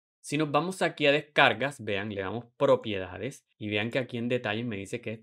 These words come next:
quinientos doce por quinientos doce píxeles. Es una muy buena resolución y es una imagen que yo puedo utilizar en cualquier tipo de presentación, texto, eh, en PowerPoint, etcétera. Aquí me ofrecen la posibilidad de buscar stickers,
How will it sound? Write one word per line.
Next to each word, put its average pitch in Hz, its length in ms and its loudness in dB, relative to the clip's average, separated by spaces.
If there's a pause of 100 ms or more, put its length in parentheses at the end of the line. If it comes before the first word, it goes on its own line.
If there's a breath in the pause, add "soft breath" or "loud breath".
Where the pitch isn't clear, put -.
(160)
quinientos 120 500 -2
doce 131 300 -2
por 120 180 -2
quinientos 98 460 -10
doce 90 240 -10
píxeles. 101 640 -6
Es 127 200 -10
una 151 160 -4
muy 139 240 -4
buena 120 240 -4
resolución 135 680 -8 (220 loud breath)
y 110 100 -4
es 107 100 -8
una 120 180 -4
imagen 123 300 -2
que 110 80 -8
yo 98 160 -6
puedo 101 360 -2
utilizar 139 640 -2 (140 soft breath)
en 156 320 0 (140)
cualquier 98 420 -4
tipo 117 380 -2
de 147 280 0 (280)
presentación, 117 880 -4
texto, 123 640 -2 (260 soft breath)
eh, 104 380 -4
en 110 160 -8
PowerPoint, 113 720 0
etcétera. - 400 -18 (320)
Aquí 127 220 -6
me 156 60 -2
ofrecen 160 360 -2
la 147 100 0
posibilidad 104 560 -6
de 113 120 -2
buscar 107 340 -6
stickers, 160 640 -6